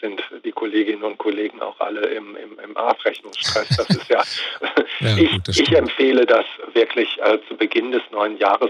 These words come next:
Speaker 1: sich einfach noch mal zusammenzusetzen. Dann kennen wir auch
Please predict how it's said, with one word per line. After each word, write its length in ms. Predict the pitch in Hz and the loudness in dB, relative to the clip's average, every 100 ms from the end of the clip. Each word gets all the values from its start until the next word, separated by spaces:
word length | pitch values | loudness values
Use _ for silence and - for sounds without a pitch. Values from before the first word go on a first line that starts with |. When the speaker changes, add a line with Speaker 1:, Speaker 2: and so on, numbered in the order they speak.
| - | -2
Speaker 1:
sich 160 | - - | -6 -4
einfach 280 | 113 110 | -4 -4
noch 140 | 104 110 | -6 -6
mal 160 | 104 - | -6 -6
zusammenzusetzen. 880 | 120 104 95 - 123 - 110 - - - - - | -4 -2 -2 -4 -4 2 0 0 -16 -18 -20 0
Dann 220 | 143 143 131 _ | 4 4 0 _
kennen 300 | - 135 143 | 0 2 4
wir 160 | 135 | 4
auch 120 | 120 | 4